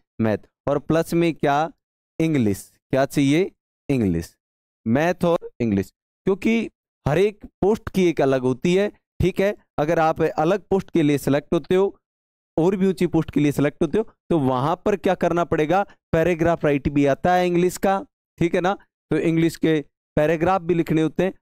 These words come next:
अगर, तो वहां पर क्योंकि पोस्ट होती है और इंग्लिश तो चाहिए, तो इंग्लिश के बगैर इसके पार नहीं पड़ेगी। तो एसएससी सीजीएल अगर फाइट करनी है तो मैथ और इंग्लिश, मैथ और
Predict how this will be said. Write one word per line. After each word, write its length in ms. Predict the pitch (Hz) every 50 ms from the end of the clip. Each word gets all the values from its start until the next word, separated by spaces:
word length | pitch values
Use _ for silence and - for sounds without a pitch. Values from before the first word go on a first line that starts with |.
| _ -
अगर, 300 | - 139 139 156 165 170 - _ _ _ _ _ _ _ -
तो 80 | 147 143
वहां 260 | 127 123 120 139 160
पर 140 | - 202 185
क्योंकि 240 | - 190 175 175 156
पोस्ट 380 | - - 175 196 208 - -
होती 280 | 202 202 - - 220 233
है 160 | 240 226 - - _ _ -
और 120 | - 123 -
इंग्लिश 340 | - 185 185 185 165 143 -
तो 120 | - 113
चाहिए, 340 | - - 139 147 170 196 202 185 - _ _ _ _ -
तो 60 | 131
इंग्लिश 360 | - 180 180 190 196 202 -
के 140 | - - 151
बगैर 300 | 123 120 120 110 120 113
इसके 380 | 110 104 - - - 147 175 - - - _ _ _ -
पार 180 | 107 104 104 101
नहीं 280 | 104 113 113 113 123
पड़ेगी। 320 | 117 147 120 120 120 120 110
तो 300 | - - _ - - 143
एसएससी 420 | 156 - - 196 185 - - 185
सीजीएल 580 | - - 190 185 165 185 202 202 214 220 214 - - _ _ _ -
अगर 200 | 151 160 165 175
फाइट 280 | 170 - 175 170 180 -
करनी 320 | - 202 185 180 185 190
है 160 | 190 196 208 220 330 285 _ -
तो 60 | 139 127
मैथ 560 | 123 123 127 151 170 190 202 208 - _ _ _ _ _ - -
और 340 | 147 151 165 185 196 196 - _ _ _ _ _ _ _ -
इंग्लिश, 480 | 165 180 170 156 135 120 110 - - - _ _ _ -
मैथ 320 | 110 107 135 151 160 - 190
और 240 | 185 190 208 220